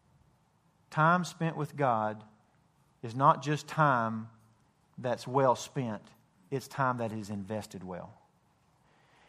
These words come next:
And there have been things that God has shown me during that hour of prayer time. And I know people that do that a lot more than an hour a day, believe it or not.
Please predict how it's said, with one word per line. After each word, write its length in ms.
And 80
there 140
have 160
been 160
things 400
that 120
God 220
has 100
shown 320
me 140
during 220
that 180
hour 400
of 160
prayer 260
time. 520
And 80
I 100
know 200
people 320
that 180
do 200
that 220
a 100
lot 280
more 160
than 120
an 80
hour 300
a 40
day, 200
believe 280
it 60
or 60
not. 300